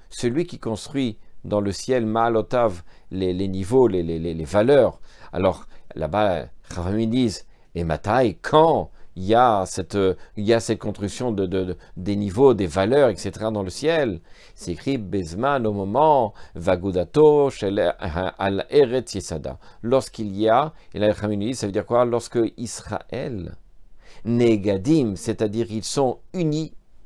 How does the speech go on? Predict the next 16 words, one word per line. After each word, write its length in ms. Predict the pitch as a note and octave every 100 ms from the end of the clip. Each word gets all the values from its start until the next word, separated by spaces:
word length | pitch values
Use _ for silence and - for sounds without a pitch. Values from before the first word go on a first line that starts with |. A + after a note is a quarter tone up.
| - - - - - -
avec 380 | G#2 A2 A#2
une, 220 | B2+ A#2+ A#2+
euh, 300 | F#2 G#2 D2+
avec, 340 | F#2 G#2 -
euh, 240 | G#2+ G2+ F#2
avec 340 | - G2 G#2
une 200 | A#2+ A2+ G#2
seule, 460 | - G#2+ G2+ F2+ - - -
une 120 | A#2+
seule 240 | - A#2+
et 20 | G#2+
même, 280 | A2 G#2+
euh, 160 | G#2 F#2
idée 260 | - F#2 B2
comme 140 | G#2+
ça, 300 | F2 G#2+ A#2